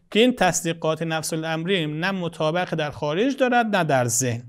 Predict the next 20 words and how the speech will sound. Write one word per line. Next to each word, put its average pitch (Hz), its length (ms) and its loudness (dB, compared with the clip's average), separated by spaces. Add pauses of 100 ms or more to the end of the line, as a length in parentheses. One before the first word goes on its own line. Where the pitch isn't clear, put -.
(340)
یعنی 240 260 6
محکی 196 500 2
اونها 190 260 2
در 156 340 0
خارج 151 680 0
یا 156 100 2
در 139 240 -2
ذهن 143 340 -2
وجود 147 440 -4
نداره. 226 500 2 (360)
مثالش 208 500 0
هم 196 140 0
همون 175 360 -4
مثالی 165 520 -4
که 185 300 0 (400)
گفتیم 160 400 2
که 139 100 -6
مثلاً 143 440 -2
عدم 147 360 -2
العله 156 760 2